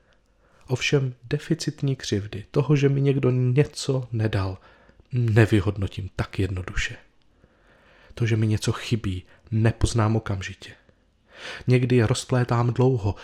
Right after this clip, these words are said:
a pomalu. A je v tom určitá nejistota, jestli to tak opravdu je. Nejistota, kterou prožíváme, když teď interpretujeme Josefův příběh.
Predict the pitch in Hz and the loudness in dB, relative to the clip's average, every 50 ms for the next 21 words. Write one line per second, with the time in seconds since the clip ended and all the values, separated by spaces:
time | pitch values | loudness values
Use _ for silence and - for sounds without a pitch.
0 | - - - - - 131 123 131 123 104 95 92 - - - - - _ _ _ | -14 -16 -12 -4 -2 0 2 2 2 0 -2 -4 -8 -12 -14 -18 -20 _ _ _
1 | - - - - 120 120 120 - - - - - - 131 127 127 123 - 147 131 | -20 -18 -6 0 0 0 0 0 -4 -12 -6 0 0 2 2 2 2 2 2 2
2 | - 127 127 127 139 170 196 190 - - - - 107 - - - 98 101 120 - | 4 4 4 6 6 8 6 6 4 0 -4 -4 -4 -4 -4 -4 -6 -6 -6 -10
3 | _ _ _ _ _ _ _ - 107 - - - 117 - 123 120 - 120 - - | _ _ _ _ _ _ _ -4 -2 -2 -2 -4 -4 -2 -2 -2 -2 -4 -2 -2
4 | 131 - - 135 131 127 127 135 147 160 175 180 131 - - _ _ - - 220 | -2 0 0 0 0 0 2 2 4 4 4 2 0 -2 -6 _ _ -2 2 4
5 | 247 240 233 - - - - 190 - - 190 - - - - 160 151 120 104 - | 4 4 2 0 0 -2 -2 -2 0 -2 -4 -6 -2 0 2 2 4 2 0 -2
6 | - - _ _ _ _ - 120 127 131 135 135 135 131 131 135 139 139 127 123 | -6 -16 _ _ _ _ 4 4 6 6 4 2 2 2 2 4 2 2 2 4
7 | 113 110 - - - - _ _ _ - - 120 - - - _ _ - 110 117 | 2 2 0 -4 -12 -18 _ _ _ -2 -2 -2 -2 -6 -16 _ _ -2 -2 0
8 | - - 117 117 - - 110 113 - - 120 113 110 110 110 110 104 101 113 120 | 2 0 0 2 0 0 -2 0 2 4 4 6 6 4 4 4 4 4 4 2
9 | 110 - 139 135 - - - - 147 147 127 110 98 104 - - - - | 2 2 0 -2 -2 -4 -2 0 0 0 0 -2 -6 -8 -10 -16 -20 -20